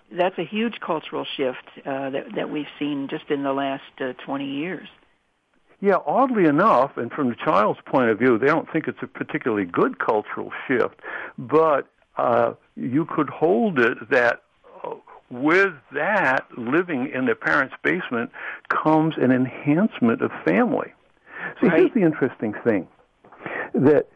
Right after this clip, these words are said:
Speaker 2: h-, h-, the question is, how do you train an elder? Well, years ago, you didn't have to train an elder. It was natural.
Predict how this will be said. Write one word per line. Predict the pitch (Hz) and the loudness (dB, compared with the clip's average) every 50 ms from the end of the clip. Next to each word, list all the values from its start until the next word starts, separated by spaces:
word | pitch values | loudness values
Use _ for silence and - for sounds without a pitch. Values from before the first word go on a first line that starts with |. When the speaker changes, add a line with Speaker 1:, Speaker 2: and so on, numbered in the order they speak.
| - - - _ _ _ _ - | -20 -20 -20 _ _ _ _ -10
Speaker 2:
h-, | - - - - - - - - 214 - - - - | -10 -10 -10 -10 -16 -16 -4 -2 -2 -2 -2 -2 -4
h-, | 160 - | 0 0
the | 139 | 0
question | 135 - 247 233 220 - 175 160 | 2 4 4 2 4 4 2 2
is, | 151 - | 2 2
how | - 277 285 | 2 4 6
do | 254 | 6
you | 185 - | 6 4
train | - - - - 110 | 4 4 4 6 6
an | 104 95 | 6 6
elder? | 92 85 85 80 - - - - - - - - - _ - - - - - - | 4 2 2 0 -4 -6 -8 -8 -20 -20 -20 -20 -20 _ -16 -14 -12 -10 2 6
Well, | 277 262 156 180 262 - _ _ - | 6 6 6 6 2 0 _ _ 2
years | 120 123 175 226 226 | 4 6 6 6 6
ago, | 233 120 123 | 4 4 4
you | 135 131 131 | 4 6 4
didn't | 147 156 156 | 2 2 0
have | 135 135 151 175 - | 0 -2 -2 -2 -2
to | - 247 | -4 -6
train | - - 139 120 107 | -2 -2 -2 0 0
an | 98 98 107 | 0 2 2
elder. | 110 110 113 110 127 | 2 2 2 0 -2
It | 131 139 | -2 0
was | 123 139 143 127 - 117 | 0 0 0 0 -2 -4
natural. | 107 113 123 165 208 - - - 262 196 117 101 92 95 - _ | -2 0 0 0 0 0 -4 -2 0 2 2 2 2 0 -2 _